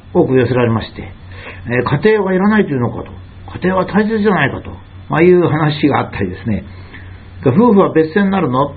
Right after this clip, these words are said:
て質問を受けたりいたしました。えー、それを聞いたら、あれ？なかなかやっぱり結婚全般論みたいな、あまりにも衝撃的っていうかなんですか、今までと違うものだと、えー、すぐにはなんかちょっと私の説明が頭に入らないんだなと思ってで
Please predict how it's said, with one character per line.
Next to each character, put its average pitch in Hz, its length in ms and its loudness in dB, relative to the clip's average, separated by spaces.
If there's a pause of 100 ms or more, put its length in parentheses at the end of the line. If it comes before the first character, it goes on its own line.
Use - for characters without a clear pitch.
て 120 100 0
質 139 160 -6
問 131 140 0
を - 20 2
受 117 100 2
け 101 60 0
た 98 60 -4
り 87 80 -6
い - 20 -10
た - 100 -14
し - 100 -10
ま 87 100 -10
し - 80 -16
た。 - 80 -16 (920)
え 147 220 4
ー、 143 180 4
そ 180 60 4
れ 202 100 6
を 196 60 4
聞 196 120 -2
い 180 60 -2
た 180 60 2
ら、 - 100 -4
あ 147 40 -4
れ？ 220 180 2 (640)
な 147 120 -2
か 175 100 4
な 190 100 4
か 185 100 2
や 180 80 4
っ 180 100 -8
ぱ 185 120 4
り 151 100 0
結 151 220 -4
婚 190 200 2
全 190 180 2
般 202 200 2
論 170 160 0
み 139 100 -2
た 139 140 0
い 120 40 0
な、 131 320 0 (260)
あ - 100 0
ま 190 140 4
り 214 60 2
に 214 100 2
も 175 200 4
衝 156 180 4
撃 156 300 -2
的 139 140 -4
っ - 40 -14
て - 80 -2
い - 20 2
う 113 40 -2
か 110 60 0
な 107 80 -2
ん - 40 -2
で - 40 -8
す - 60 -16
か、 - 120 -10
今 147 200 2
ま 147 100 2
で 127 60 -4
と 117 80 0
違 120 200 -6
う 135 160 2
も 127 180 -2
の - 20 -4
だ 104 100 -4
と、 107 260 0 (800)
え 120 320 2
ー、 - 40 -12
す 220 60 2
ぐ 254 80 4
に 233 100 4
は 143 120 2
な 156 220 -4
ん - 20 -6
か 139 60 -2
ち 135 60 -8
ょ - 20 -14
っ - 20 -14
と 143 100 2
私 180 180 2
の 190 160 2
説 175 180 -4
明 180 140 4
が 165 80 2
頭 208 180 2
に 180 80 4
入 160 160 0
ら 226 100 0
な 226 120 2
い 170 40 2
ん - 40 0
だ 135 80 0
な 151 240 0
と 135 60 -2
思 117 120 0
っ - 60 -12
て - 60 -12
で 92 120 -8